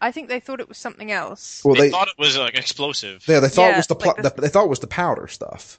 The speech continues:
Speaker 1: Yeah,
Speaker 3: Yeah.
Speaker 1: but it turned out to be
Speaker 2: For
Speaker 3: But he's
Speaker 2: the
Speaker 3: like,
Speaker 2: gas.
Speaker 3: "Don't." Yeah,
Speaker 1: Gas.
Speaker 3: so we tracked down the guy who supposedly stole it.
Speaker 2: Well, we
Speaker 1: Isn't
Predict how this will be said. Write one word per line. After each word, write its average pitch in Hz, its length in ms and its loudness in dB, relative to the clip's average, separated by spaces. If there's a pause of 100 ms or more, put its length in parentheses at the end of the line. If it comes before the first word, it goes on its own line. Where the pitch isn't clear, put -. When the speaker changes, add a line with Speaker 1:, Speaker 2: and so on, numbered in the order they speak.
Speaker 1:
Yeah, 202 260 -2
Speaker 3:
Yeah. 117 80 -14 (280)
Speaker 1:
but 214 80 -6
it 190 120 -8
turned 233 360 -2
out 202 240 0
to - 100 -20
be 175 440 -8 (400)
Speaker 2:
For - 160 -2
Speaker 3:
But 113 60 2
he's 127 100 0
Speaker 2:
the 135 40 -2
Speaker 3:
like, 127 60 -2
Speaker 2:
gas. 104 220 -2
Speaker 3:
"Don't." - 340 -6 (260)
Yeah, 113 100 0
Speaker 1:
Gas. 95 180 -4
Speaker 3:
so 139 60 -10
we 165 180 -10
tracked 165 340 0
down 147 220 0
the 127 80 -6
guy 123 340 0
who 120 340 -12 (1000)
supposedly 127 580 -6
stole 123 440 -6
it. 92 140 -8 (1300)
Speaker 2:
Well, 170 140 6
we 160 100 6
Speaker 1:
Isn't 113 100 0